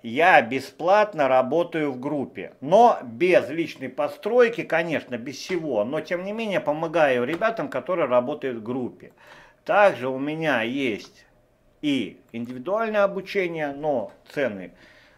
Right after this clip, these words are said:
э, низкие, низкие, невысокие, потому что, э, это белорусская школа программирования,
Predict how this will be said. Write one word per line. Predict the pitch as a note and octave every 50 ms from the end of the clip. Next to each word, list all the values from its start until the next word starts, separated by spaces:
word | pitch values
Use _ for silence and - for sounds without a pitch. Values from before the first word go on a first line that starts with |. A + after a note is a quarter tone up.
| _ _
э, | - - G#2 G2 - - - - - - _ _ - -
низкие, | - D3 C#3 C3 - - - - F#3 E3 A#2+ - - - - -
низкие, | - C3 C#3+ C#3+ C#3 C#3 - - G3+ D#3
невысокие, | B2+ B2 C#3 D#3 F#3 - - - B2+ A2+ A2 - - C#3+ G#2+
потому | - - - B2+ C3 D#3
что, | D#3 - - D3+ C3+ - - - - -
э, | B2 A#2 A#2+ A#2+ B2 A#2+ - D3+
это | C#3+ C#3+ - C3 A2+
белорусская | G#2+ A2 B2 C3+ C3+ C3 B2+ B2 A2 G#2+ A2+ G#2 - - - C#3+ C#3 C#3+ C#3
школа | C3+ - - - E3+ E3+ E3 E3 E3+ F3+ F#3 F#3+ F3+ F#3 - - _ _ _ _ - -
программирования, | - E3+ F3 D#3+ E3+ E3+ E3+ E3+ F3 F3+ F3+ F3+ F3 E3+ E3 E3 E3+ E3+ E3+ E3+ E3 E3 E3